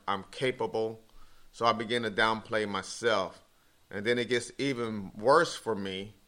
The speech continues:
because your worst enemy sometimes be your own enemy. Amen. And you got to learn how to let that go and move forward.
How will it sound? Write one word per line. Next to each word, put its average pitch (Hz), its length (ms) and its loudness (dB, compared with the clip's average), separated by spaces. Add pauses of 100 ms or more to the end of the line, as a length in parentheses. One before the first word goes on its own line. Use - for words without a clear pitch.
(480)
because 120 340 2
your 117 100 0
worst 123 300 2
enemy 131 300 0
sometimes 113 640 -4
be 117 500 -2 (540)
your 110 180 2
own 120 360 4
enemy. 107 580 -2 (1080)
Amen. 110 520 -2 (340)
And 107 140 -6
you 120 80 -2
got 120 160 2
to 110 80 -4
learn 120 340 2
how 117 380 4
to 113 160 -8
let 110 320 -2
that 101 300 -2
go 110 440 2 (420)
and 107 180 -4
move 110 200 -4
forward. 113 520 0